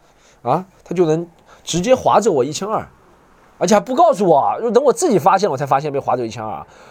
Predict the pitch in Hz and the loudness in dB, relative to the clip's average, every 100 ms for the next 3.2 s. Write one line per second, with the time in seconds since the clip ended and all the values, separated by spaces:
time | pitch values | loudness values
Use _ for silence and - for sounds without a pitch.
0 | - 220 262 185 320 262 185 147 156 156 | -8 0 2 2 2 2 2 -2 -4 -4
1 | 147 160 156 127 127 233 180 120 127 127 | -4 0 2 2 0 0 0 -2 -2 -2
2 | 82 - - _ - 233 254 254 - 160 | -2 -10 -20 _ -6 0 2 0 -2 0
3 | 247 90 | 0 0